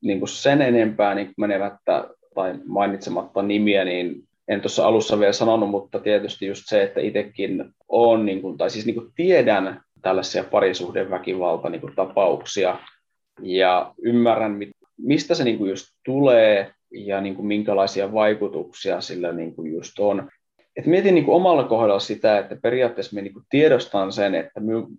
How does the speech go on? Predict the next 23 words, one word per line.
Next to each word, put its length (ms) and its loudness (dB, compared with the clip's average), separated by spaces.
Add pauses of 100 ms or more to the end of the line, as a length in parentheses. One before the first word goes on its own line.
(160)
että 140 -2
minussakin 580 0
on, 220 0
niinku, 360 -8 (280)
se 240 -4
potentiaali, 680 -2
että 120 -6
jos 100 -6
olosuhteet 720 0
olisi 320 -4
niin 180 -4
sanotusti, 440 -12
niinku, 300 -10
väärät, 420 2 (280)
niin 280 -6
kyllä 160 4
me 320 4
oikeasti 640 0 (100)
pystyisin 680 0
olemaan 760 2
se, 320 -12
varmasti 480 0
se, 320 -6